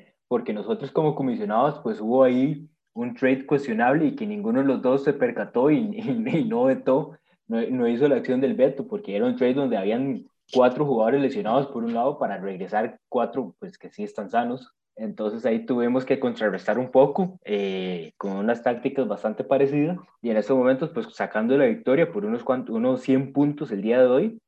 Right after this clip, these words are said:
y que en buena teoría, pues, me estaría tocando la próxima semana contra Santana Tacos.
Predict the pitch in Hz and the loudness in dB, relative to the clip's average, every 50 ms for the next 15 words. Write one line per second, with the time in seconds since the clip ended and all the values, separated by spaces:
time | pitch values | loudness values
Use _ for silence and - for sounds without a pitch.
0 | _ _ _ - 127 113 - - - - 110 107 104 101 101 98 98 98 101 104 | _ _ _ 0 0 0 0 0 0 2 2 4 4 4 4 2 0 -2 -4 -4
1 | 107 107 101 98 104 104 110 120 120 - 139 127 131 151 156 156 147 127 110 101 | -4 -6 -4 -2 -2 0 0 0 0 0 0 2 2 0 0 0 -2 -2 -2 -2
2 | - - 101 92 98 104 104 - 131 - - 123 131 139 143 151 - - - _ | -6 -4 -4 -2 -2 0 0 -2 -2 0 2 2 2 2 0 -2 -4 -6 -10 _
3 | _ _ _ _ - 110 107 - - 110 110 110 139 143 147 143 131 127 110 110 | _ _ _ _ -6 -6 -4 -2 0 0 0 2 2 0 0 0 0 0 0 2
4 | 110 120 147 160 175 175 - - 123 117 113 113 110 - - 110 104 104 104 101 | 2 2 0 -2 -4 -6 -6 -2 0 0 0 0 -2 -4 -4 -2 0 2 2 2
5 | - 101 98 98 98 95 92 92 - - _ _ _ _ - - 113 107 107 - | 0 0 -2 -4 -4 -4 -6 -8 -12 -18 _ _ _ _ -6 -4 -4 -4 -2 0
6 | - 113 117 131 143 139 139 - 135 156 175 - 214 190 - - - - | 0 2 2 2 2 2 2 4 2 2 2 0 0 -2 -2 -4 -14 -20